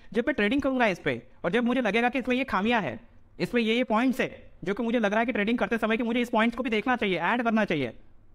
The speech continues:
तो definitely मुझे वो आपके साथ बताना ही पड़ेगा। So that जो ट्रेडिंग करते समय मैं जिन चीज़ों को ऑब्जर्व करता हूँ पिछले इसमें, मुझे लगा कि इसमें इन चीज़ों का इंप्रूवमेंट करना चाहिए। अगर मैं एंट्री बनाते समय अगर इन चीज़ों का मगर अगर मैं हेल्प लूँगा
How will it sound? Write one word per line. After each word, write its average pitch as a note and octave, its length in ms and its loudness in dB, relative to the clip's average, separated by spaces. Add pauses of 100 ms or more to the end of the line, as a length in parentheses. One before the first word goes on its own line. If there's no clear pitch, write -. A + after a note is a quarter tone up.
(140)
तो D#3+ 60 -6
definitely F#3 520 0 (680)
मुझे F#3 300 0
वो F3 140 0
आपके F3 260 0
साथ F#3+ 260 2
बताना C#3 300 0
ही F3 60 0
पड़ेगा। D3 360 0 (440)
So G#3+ 140 0
that B3 200 0
जो A3 160 0
ट्रेडिंग B3 300 0
करते B3+ 200 0
समय B3 200 4
मैं B3 260 2
जिन A3 200 -4
चीज़ों A3 240 -2
को B3 120 0
ऑब्जर्व G3+ 320 2
करता F3+ 240 0
हूँ C3 220 -4
पिछले G#3 240 0
इसमें, G3 160 -2
मुझे G3+ 140 0
लगा A3 200 2
कि B3+ 100 -2
इसमें A#3+ 180 0
इन A#3+ 80 4
चीज़ों A#3 180 0
का C4 60 2
इंप्रूवमेंट A#3+ 360 2
करना G#3+ 220 0
चाहिए। B2+ 300 -2 (320)
अगर F#3 160 2
मैं G#3+ 160 2
एंट्री G3+ 180 0
बनाते G#3 280 0
समय G#3+ 200 0
अगर G#3 160 0
इन G#3 180 -2
चीज़ों G#3 220 -2
का A3 100 2
मगर G3+ 160 2
अगर F3+ 180 2
मैं G3+ 120 2
हेल्प G#3 280 0
लूँगा A3 320 0